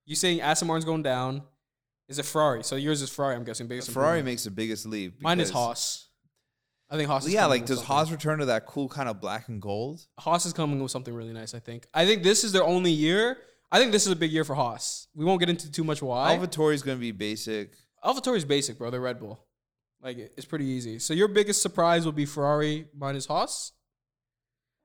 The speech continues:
Speaker 2: Just thinking, are we missing anyone?
Speaker 1: No, we've pretty much named everybody.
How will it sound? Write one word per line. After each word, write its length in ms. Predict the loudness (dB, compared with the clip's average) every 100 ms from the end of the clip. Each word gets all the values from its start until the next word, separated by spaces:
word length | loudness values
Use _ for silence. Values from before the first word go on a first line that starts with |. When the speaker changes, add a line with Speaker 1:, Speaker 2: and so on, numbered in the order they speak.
| _ _ _ _ _ _
Speaker 2:
Just 160 | -12 -10
thinking, 320 | -10 -12 -12
are 40 |
we 160 | -10 -10
missing 360 | -10 -14 -16
anyone? 420 | -18 -20 -20 -20 -20 _
Speaker 1:
No, 240 | -6 -2
we've 260 | -2 -4 -6
pretty 160 | -6 -6
much 200 | -6 -10
named 180 | -10 -10
everybody. 540 | -10 -12 -12 -12